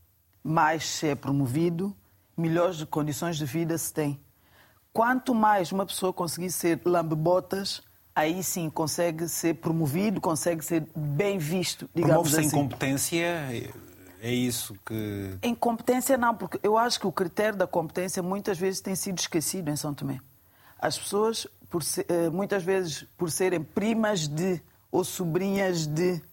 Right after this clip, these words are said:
Speaker 1: ou amigos de fulano e beltrano, conseguem cargos que nunca, em condições normais, ocupariam.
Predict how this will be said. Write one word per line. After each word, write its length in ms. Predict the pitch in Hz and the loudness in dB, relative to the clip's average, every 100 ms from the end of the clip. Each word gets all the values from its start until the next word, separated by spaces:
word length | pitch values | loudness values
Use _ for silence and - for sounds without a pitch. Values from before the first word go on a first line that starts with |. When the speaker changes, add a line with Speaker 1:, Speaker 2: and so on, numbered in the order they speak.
| - | -2
Speaker 1:
ou 140 | 180 | 2
amigos 640 | 185 180 180 196 175 190 147 | 2 2 -2 -2 -2 -2 -2
de 300 | 143 180 - | 0 0 0
fulano 480 | - 160 160 180 165 | -2 0 2 2 0
e 40 | |
beltrano, 600 | 151 147 - 165 180 190 | 0 0 2 2 2 -2
conseguem 520 | - 170 - 180 165 | -2 0 2 0 0
cargos 500 | 147 170 180 180 196 | 2 2 2 0 -6
que 120 | - | -4
nunca, 640 | 180 175 202 240 - 220 233 | -2 0 2 0 0 -2 -2
em 120 | 185 | -2
condições 560 | 156 165 165 - 196 - | 0 0 0 0 -2 0
normais, 560 | 160 151 151 170 - - | 0 2 0 -2 -4 -4
ocupariam. 580 | 160 151 160 151 143 | -4 -4 -2 0 -2